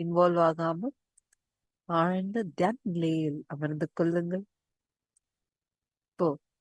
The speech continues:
இந்த ஞான ரசவாத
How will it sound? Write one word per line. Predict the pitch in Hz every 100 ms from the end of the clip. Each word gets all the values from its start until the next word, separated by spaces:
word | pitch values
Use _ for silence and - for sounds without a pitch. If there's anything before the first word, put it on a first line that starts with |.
| _ _ _ _ _ _ _ _ _ _ -
இந்த | 151 160
ஞான | 160 170 196 254 202
ரசவாத | 175 - 240 254 247 196